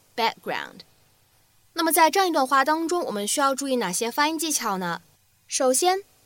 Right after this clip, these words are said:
need you放在一起的话呢，会有一个音的同化的现象，你会感觉读快了以后呢，很像是一个纸的发音。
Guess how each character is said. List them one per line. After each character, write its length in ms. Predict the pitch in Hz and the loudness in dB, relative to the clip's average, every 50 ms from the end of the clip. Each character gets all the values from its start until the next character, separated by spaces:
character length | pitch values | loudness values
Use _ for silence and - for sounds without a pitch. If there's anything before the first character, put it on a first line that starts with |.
| _ - | _ -2
need 320 | 262 302 320 330 330 330 - _ _ - | 0 2 2 0 -2 -4 -10 _ _ -8
you 420 | 220 247 269 269 220 - - - - _ _ _ | -6 -4 -2 -2 -4 -6 -6 -10 -18 _ _ _
放 220 | _ - 359 349 359 | _ 0 0 2 2
在 160 | 370 349 339 | 2 2 2
一 40 | 359 | 2
起 100 | - 302 | 2 0
的 80 | 262 | 4
话 160 | 262 311 294 285 | 6 6 6 6
呢， 140 | 262 254 | 6 2
会 120 | 254 302 311 | 2 2 2
有 80 | 269 | 2
一 60 | 233 233 | 2 2
个 100 | - - | 0 0
音 100 | 277 294 | 0 -2
的 60 | 277 | -2
同 220 | 254 240 220 208 | -2 -4 -6 0
化 160 | - 269 269 | 2 2 2
的 60 | 240 226 | 2 2
现 240 | - 254 226 208 | 0 -2 -2 -2
象， 280 | 202 - 220 196 - - - | -2 -2 0 -2 -2 -4 -6
你 60 | 214 | -4
会 140 | 254 339 330 | -4 -2 0
感 180 | 311 240 214 | 0 0 0
觉 140 | 202 240 240 | 0 -2 -2
读 140 | 233 220 202 | -2 -2 -6
快 200 | 214 - 302 302 | -4 -2 -2 0
了 60 | 277 | 0
以 80 | 233 196 | 0 -2
后 240 | 208 - 262 247 233 | -2 0 0 0 0
呢， 160 | 208 151 - | -2 -6 -8
很 220 | - - 233 180 196 | -8 -8 -6 -4 -2
像 260 | - 302 285 277 277 | 0 0 0 0 0
是 160 | 269 - 262 | -2 -2 -2
一 100 | 240 233 | -4 -6
个 220 | 220 226 214 - - _ _ | -4 -4 -6 -6 -8 _ _
纸 180 | - - 202 175 | -4 -4 -4 -4
的 160 | - 190 190 | -6 -8 -4
发 200 | 175 208 190 190 | -2 0 0 0
音。 300 | 208 220 233 240 226 | 0 0 -2 -2 -4